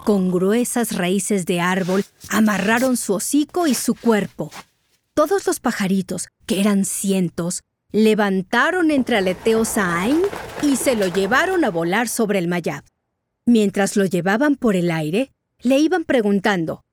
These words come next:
"¿Vas a dejar de explotarnos? ¿Vas a tratarnos con justicia?". Ain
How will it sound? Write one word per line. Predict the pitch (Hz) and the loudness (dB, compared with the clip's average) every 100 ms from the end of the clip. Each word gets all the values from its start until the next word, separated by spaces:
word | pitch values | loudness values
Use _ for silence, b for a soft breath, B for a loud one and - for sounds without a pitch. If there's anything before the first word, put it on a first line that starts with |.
| _ _ _ | _ _ _
"¿Vas | 220 208 262 330 | -4 2 2 2
a | 403 | 2
dejar | 339 - 262 220 | 0 2 0 2
de | 233 | -2
explotarnos? | - - 185 - 208 196 196 254 370 - _ _ _ _ - | -4 -2 -2 2 0 2 0 0 -2 -6 _ _ _ _ -10
¿Vas | 233 349 392 466 | 0 2 2 0
a | |
tratarnos | - 254 - 226 220 269 - | -2 -2 0 0 2 0 2
con | 277 240 | 0 0
justicia?". | - 214 - 233 233 - 214 277 - _ _ _ _ - | 0 -2 0 2 2 2 -2 -2 -6 _ _ _ _ -2
Ain | 226 262 | 0 2